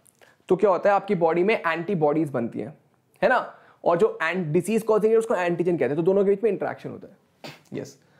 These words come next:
तो elisa is one thing, guys, which has helped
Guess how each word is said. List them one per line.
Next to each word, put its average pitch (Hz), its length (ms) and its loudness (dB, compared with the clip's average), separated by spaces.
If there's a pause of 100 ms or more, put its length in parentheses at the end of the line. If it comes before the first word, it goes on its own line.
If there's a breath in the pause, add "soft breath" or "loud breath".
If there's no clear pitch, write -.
(280 loud breath)
तो 160 80 2
elisa 202 580 2 (120)
is 220 140 -2 (120)
one 180 200 2 (800)
thing, 196 180 4
guys, 196 240 2 (160)
which 165 140 2
has 170 100 0
helped 165 180 0